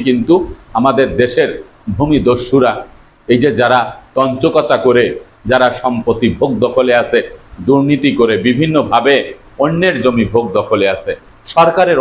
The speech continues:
অনেক সম্পত্তি জলমহল থেকে শুরু করে অর্পিত সম্পত্তি, তারপরে দেবোত্তর, খাস সম্পত্তি, এগুলি তারা ভোগ দখলে আছেন। সরকার সেই সম্পত্তি ফিরে পাওয়ার জন্য এবং সাধারণ জনগণের সম্পত্তি সাধারণ জনগণকে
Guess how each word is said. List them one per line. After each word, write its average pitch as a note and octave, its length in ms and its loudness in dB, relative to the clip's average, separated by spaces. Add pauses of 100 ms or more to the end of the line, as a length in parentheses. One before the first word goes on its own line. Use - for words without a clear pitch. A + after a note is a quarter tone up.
অনেক G3 200 0 (180)
সম্পত্তি C3+ 440 -2 (120)
জলমহল B2+ 400 0 (100)
থেকে B2+ 160 0 (100)
শুরু B2 240 0
করে C3+ 180 4 (440)
অর্পিত B2 360 0 (180)
সম্পত্তি, A2+ 520 -2 (480)
তারপরে A2+ 400 0
দেবোত্তর, A#2+ 460 2 (140)
খাস - 160 0 (100)
সম্পত্তি, A#2+ 380 0
এগুলি D3+ 300 2
তারা A2 220 2
ভোগ A2+ 120 0 (120)
দখলে F#2+ 320 0
আছেন। F#2 180 -8 (320)
সরকার A3+ 500 2
সেই G#3 160 2
সম্পত্তি F3+ 600 0
ফিরে D3+ 200 2
পাওয়ার C3 380 2
জন্য A2+ 240 2 (500)
এবং F3 160 2 (420)
সাধারণ D3+ 420 2 (160)
জনগণের D3 480 0 (100)
সম্পত্তি E3 480 -2
সাধারণ C3 420 0 (160)
জনগণকে D#3 560 0